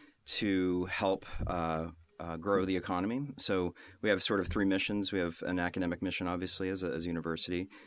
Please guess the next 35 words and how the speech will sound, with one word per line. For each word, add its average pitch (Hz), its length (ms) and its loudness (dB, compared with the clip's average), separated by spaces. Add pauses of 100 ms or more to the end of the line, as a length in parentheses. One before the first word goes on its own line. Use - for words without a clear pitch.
(160)
Uh, 85 180 -2
we 87 120 0
have 85 180 0
an 80 240 -2
entrepreneurship, 95 680 0
so 87 240 -2
a - 20 -2
lot 85 180 0
of 80 60 -4
startups, - 760 -4
uh, 82 260 -4
and 85 120 -6
different 87 260 -4
programs 90 680 -4 (240)
for 85 280 -4
companies 87 460 -6
to, 85 220 -2
to - 160 -12
come 90 160 -2
to 90 100 -6
Maine, 87 320 -2 (400)
and 92 120 -2
the 90 60 0
idea 85 300 0
of, 82 100 -4
of 85 200 -4
really, 85 460 -2
uh, 82 220 -6
trying 85 220 -4
to 82 80 -4
keep - 240 -6
them 113 140 -2
here 107 180 -2
in 104 120 -2
Maine. 113 300 -4